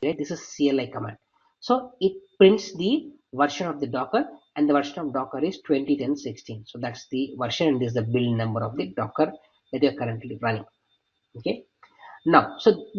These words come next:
that's simple, uh, you know, um, and I think you have Docker info also, Docker info. Okay, you, it will, it will give you a lot of information, like, you know, again, uh, don't bother about this information. We will understand more,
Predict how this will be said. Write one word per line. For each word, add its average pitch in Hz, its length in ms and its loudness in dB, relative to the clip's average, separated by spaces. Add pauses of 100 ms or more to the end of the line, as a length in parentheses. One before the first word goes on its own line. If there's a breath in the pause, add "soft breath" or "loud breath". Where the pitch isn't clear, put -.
(140)
that's 233 240 0
simple, 208 540 6
uh, 156 360 2 (100)
you 139 100 -2
know, 190 220 -2 (100)
um, 120 600 -12 (560)
and 170 120 4
I 160 60 4
think 214 200 4
you 175 100 0
have 160 220 -4
Docker 131 380 0
info 135 360 2
also, 117 420 2
Docker 117 420 -2
info. 123 580 -6 (560)
Okay, 147 240 2 (640)
you, 135 200 2
it 147 180 0
will, 151 240 6
it 151 160 -2
will 147 80 6
give 151 180 2
you 156 120 8
a 123 100 2
lot 135 140 -4
of 143 100 -6
information, 131 560 -2
like, 120 220 -2 (220)
you 120 120 -8
know, - 220 -4
again, 143 400 8
uh, 127 60 -10
don't 135 320 2
bother 120 260 -4
about 135 180 -4
this 127 80 -6
information. 135 560 -4 (360 loud breath)
We 160 100 8
will 156 480 8
understand 139 540 -4 (140)
more, 135 460 2